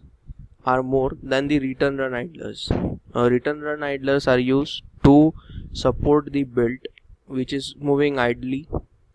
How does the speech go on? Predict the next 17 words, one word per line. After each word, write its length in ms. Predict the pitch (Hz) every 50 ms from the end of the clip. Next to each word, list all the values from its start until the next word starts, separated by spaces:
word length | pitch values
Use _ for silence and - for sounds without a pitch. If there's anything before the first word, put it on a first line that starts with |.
| _
on 260 | - 123 123 123 127 127
the 120 | 196 190 _ -
pulleys. 420 | 143 131 123 120 113 113 - - _ _ _ _ _ _ _ _ _ _ _ _ -
So 480 | - - 131 123 120 120 117 117 113 _ _ _ _ _ 123
the 240 | 127 131 131 127 127
number 360 | 127 127 135 139 143 147 151
of 180 | 151 160 165 - - - - - - - - - - - - - _ _ - - - _ _ _ _ _ _ _ -
ca-, 140 | - 135 131 _ -
carrying 320 | 143 131 135 139 147 147
run 200 | 147 147 147 143
idlers 460 | 131 127 123 123 123 131 139 139 - - -
are 160 | - 135 127 127
always 480 | 131 131 131 135 139 139 135 131 -
more 280 | 147 131 127 135 139 139
than 200 | 131 131 127 123
the 80 | 127 127
carrier 720 | - - 127 123 120 123 123 123 123 123 123 120 123 123